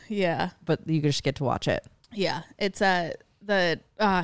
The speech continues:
Speaker 1: I don't, I don't wanna keep talking about it. I want you to watch it and then I'll talk about
Speaker 2: I'll
Speaker 1: it.
Speaker 2: watch it.
Speaker 1: There's so many characters I do really like though, but I don't wanna spoil anything.
Speaker 2: Um, okay,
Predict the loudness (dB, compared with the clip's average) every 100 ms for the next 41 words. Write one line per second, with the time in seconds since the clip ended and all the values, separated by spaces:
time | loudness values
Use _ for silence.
0 | 0 4 6 4 0 0 2 2 0 -4
1 | -6 -4 -2 2 2 4 2 2 0 -6
2 | -6 -10 -14 -12 2 4 4 0 -6 -4
3 | -2 0 0 0 -2 -2 -2 -4 -4 -4
4 | -6 -8 -6 -6 -6 -4 -6 -6 -4 -4
5 | -6 -10 -10 _ _ _ _ -12 -10 -10
6 | -12 -14 -14 -14 -14 -16 -16 -18 -14 2
7 | 4 6 4 2 4 4